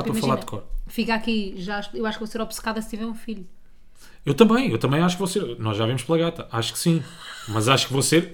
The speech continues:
Speaker 2: claro, de repente, a
Speaker 1: Nós já
Speaker 2: comparar a gata com uma filha.
Speaker 1: Nós já vimos pela gata.
Speaker 2: Calma, mas a gata é, é género de, da antecâmara. Estás a perceber?
Speaker 1: Pá, cala-te.
Speaker 2: Para o que aí há de vir.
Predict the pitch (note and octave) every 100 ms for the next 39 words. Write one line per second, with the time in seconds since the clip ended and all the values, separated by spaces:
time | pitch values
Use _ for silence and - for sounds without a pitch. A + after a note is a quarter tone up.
0 | - B2+ B2 - - C3 C3 C3+ B2+ B2
1 | A#2 B2+ C3+ - C3 B2 A#2+ A#2 - C#4+
2 | D4 C#4 C#4+ C#4 C#4+ C#4 - D4 C#4 C4+
3 | B3+ C4+ B3+ - A#3+ A#3+ - - A#2+ A#2
4 | A2 A#2 C3 B2+ C#3 D3+ C#3 B2 C#3+ C3+
5 | B2 C3 A2+ - - - C3 C3+ C#3 C3+
6 | C#3 A#2+ A2 G#2+ - - - - - A2
7 | A2+ - A#2 A4+ - F#4+ D#4+ C#4+ A2+ B2
8 | A#2 A#2 G#2+ A2 A2